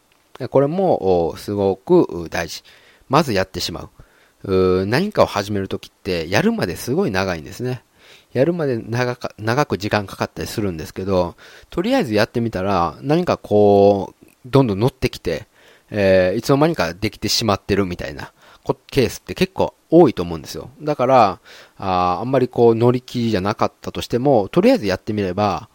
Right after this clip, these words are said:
あー、意外と、おー、できて、できて、そして、えー、作業スピードが、あー、まあ、そ-、そういう癖を、習慣をつけることによって作業スピードが上がるんじゃないかなというアイデア、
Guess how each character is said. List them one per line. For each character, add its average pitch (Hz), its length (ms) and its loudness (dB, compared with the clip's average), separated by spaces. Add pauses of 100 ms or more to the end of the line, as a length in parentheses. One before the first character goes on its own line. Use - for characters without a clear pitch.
(280)
あ 98 340 0
ー、 123 40 0
意 123 60 0
外 165 240 2
と、 170 240 6
お 127 480 8
ー、 - 20 -6
で 120 100 2
き - 80 -14
て、 - 200 -18 (340)
で 110 140 0
き - 80 -14
て、 - 200 -10 (360)
そ 165 120 0
し - 60 0
て、 120 380 6
え 113 40 6
ー、 - 20 -2
作 113 200 2
業 107 140 4
ス - 120 -12
ピ 123 120 0
ー 101 40 -2
ド 120 280 4 (240)
が、 156 340 4
あ 87 460 2
ー、 - 20 -8
ま 101 200 0
あ、 76 40 -6
そ-、 151 320 -2
そ 180 280 6
う 185 80 4
い 180 40 0
う 175 140 6
癖 - 280 -6
を、 104 80 -2
習 151 240 0
慣 147 160 -4
を 143 120 -2
つ - 100 -16
け 135 100 0
る 135 80 0
こ 151 120 0
と 147 100 0
に 147 60 -2
よ 151 80 -2
っ - 20 -20
て - 200 -4
作 123 200 -2
業 107 120 0
ス - 120 -12
ピ 113 120 -2
ー 87 40 -4
ド 90 80 -2
が 82 140 -8
上 95 80 0
が 104 100 0
る 107 100 -2
ん 101 40 -6
じ 85 80 -8
ゃ - 20 -8
な 90 120 -2
い 87 60 -8
か 101 120 -8
な 123 120 0
と - 1160 -2
い 98 120 -2
う 95 140 0
ア 95 100 4
イ 90 80 0
デ 76 160 -10
ア、 - 80 -18